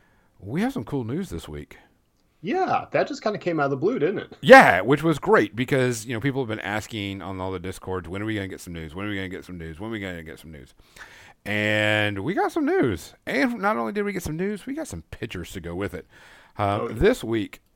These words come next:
Speaker 1: Privateer Press dropped Lost Legion on us. Um, not a lot of information,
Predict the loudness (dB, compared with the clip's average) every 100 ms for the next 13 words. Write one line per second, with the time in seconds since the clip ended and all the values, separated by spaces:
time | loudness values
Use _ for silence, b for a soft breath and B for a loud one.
0 | _ -4 2 2 2 -2 0 4 4 2
1 | -4 0 2 2 -2 2 4 2 -4 -8
2 | -6 -6 -8 -12 -16 _ -4 -4 -4 -10
3 | -16 _ _ _ b b b b b b
4 | b -2 0 -2 -4 -10 _ _ 0 4
5 | 6 8 6 4 2 4 4 2 -4